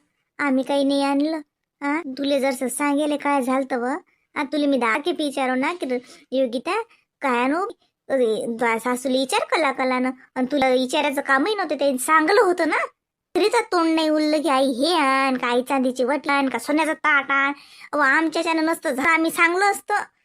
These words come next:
की "इन बाई, आमच्याजवळ पैसे नव्हते म्हणून आणलं नाही."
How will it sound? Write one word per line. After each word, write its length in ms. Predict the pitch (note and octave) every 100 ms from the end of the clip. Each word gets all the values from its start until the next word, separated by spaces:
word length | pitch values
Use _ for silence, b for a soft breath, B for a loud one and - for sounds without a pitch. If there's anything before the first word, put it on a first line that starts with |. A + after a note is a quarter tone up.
| _ _
की 160 | D#4+ D#4
"इन 160 | E4
बाई, 160 | D#4+ G4
आमच्याजवळ 400 | F#4 E4 E4 F4
पैसे 380 | F4 D#4+ E4 F4
नव्हते 260 | E4+ D4+
म्हणून 160 | D#4+ E4
आणलं 360 | D#4 D4 D4
नाही." 140 | C#4+